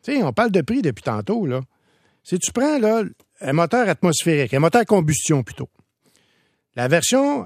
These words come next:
elle commence à quarante-sept mille jusqu'à cinquante-huit mille. Déjà, c'est cher. Puis ça, c'est version Momentum, Air Design, version Inscription. Mais si tu prends le moteur hybride rechargeable, le prix de départ, c'est soixante et onze mille huit cents dollars.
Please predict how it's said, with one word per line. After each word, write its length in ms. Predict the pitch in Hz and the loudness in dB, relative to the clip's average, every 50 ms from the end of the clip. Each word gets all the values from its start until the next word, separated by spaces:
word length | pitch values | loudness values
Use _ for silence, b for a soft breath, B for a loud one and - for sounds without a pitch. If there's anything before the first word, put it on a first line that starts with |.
| - | -6
elle 60 | 110 | -6
commence 400 | 117 - 160 160 190 208 185 - | 0 0 2 2 2 0 0 -2
à 60 | 127 113 | -4 -6
quarante-sept 680 | - - 190 196 190 208 226 220 - - 185 170 160 | -2 0 0 2 2 2 0 0 0 0 0 2 2
mille 240 | 165 190 220 233 240 | 2 2 2 0 0
jusqu'à 300 | 196 - - - 147 - | -2 -4 -2 -2 0 0
cinquante-huit 580 | - 190 190 175 - 196 180 - - 156 156 | 0 0 0 0 0 0 0 0 0 0 0
mille. 220 | 147 151 151 135 113 | 2 2 0 0 2
Déjà, 260 | 127 151 175 214 262 240 | 2 2 4 4 2 2
c'est 180 | - 190 156 | 2 0 0
cher. 320 | - - 151 135 123 117 - _ _ _ _ _ _ _ _ _ _ _ _ _ _ _ _ _ _ _ _ _ _ _ _ _ | 2 2 0 0 -2 -6 -10 _ _ _ _ _ _ _ _ _ _ _ _ _ _ _ _ _ _ _ _ _ _ _ _ _
Puis 100 | - 113 | -12 -4
ça, 160 | 92 175 196 | 0 0 0
c'est 380 | 190 - 147 131 127 131 151 - | 0 0 -2 -2 -2 -4 -8 -8
version 340 | - 151 135 123 - 175 175 | -4 -4 -2 -2 0 0 2
Momentum, 540 | 170 156 147 143 139 127 117 - 175 185 175 | 2 2 2 2 0 0 0 0 2 2 2
Air 160 | 147 147 135 | 0 0 0
Design, 400 | 127 139 127 123 147 165 175 165 b b b b b | 0 -2 0 0 0 0 -2 -2 b b b b b
version 220 | 127 117 - 160 | -6 -4 -2 0
Inscription. 460 | 156 123 - - 127 104 - 117 104 98 b b b b b b b b b b | -2 -2 -2 -6 -8 -6 -6 -10 -10 -10 b b b b b b b b b b
Mais 120 | 190 220 220 | 0 0 0
si 200 | - - 330 330 | 0 0 -2 -2
tu 220 | - - - 233 180 | -2 -2 -4 -4 -4
prends 300 | - 226 226 285 320 311 | -2 0 0 2 2 2
le 80 | 233 | 2
moteur 480 | 151 135 127 120 - 151 151 160 170 156 | 0 0 0 0 0 0 2 2 0 0
hybride 520 | 120 123 120 123 131 139 160 170 175 156 123 - _ _ _ _ _ _ _ _ - | -2 -2 -2 -2 -2 0 0 -2 -2 -4 -10 -16 _ _ _ _ _ _ _ _ -6
rechargeable, 680 | 135 123 - - 127 113 110 113 139 151 160 160 143 135 _ _ _ _ _ _ _ _ _ _ _ - | -4 -2 -2 -2 -4 -2 -2 -2 -2 -2 -2 -4 -8 -14 _ _ _ _ _ _ _ _ _ _ _ -6
le 120 | - 165 185 | -4 -4 -2
prix 200 | - 254 285 285 | -2 -2 -2 -2
de 100 | 208 196 | -2 0
départ, 500 | 190 170 131 - 190 190 220 247 247 202 | 0 0 0 0 0 0 0 0 -2 -4
c'est 160 | - - 135 | -6 -6 -6
soixante 920 | 117 - - 190 208 220 220 196 - - 202 202 214 220 233 233 214 - | -6 -6 -2 0 2 2 2 2 2 2 2 2 2 2 2 0 0 0
et 160 | 165 143 139 139 | 0 0 2 2
onze 300 | 143 151 147 135 117 120 | 2 2 2 0 0 0
mille 360 | 139 156 170 185 190 170 127 | 0 2 2 0 0 -2 -2
huit 100 | 113 107 | -4 -4
cents 220 | - 147 147 147 | -2 -2 -2 -2
dollars. 540 | 139 120 107 107 107 117 135 143 147 143 123 | -2 -4 -4 -4 -4 -4 -4 -4 -6 -8 -10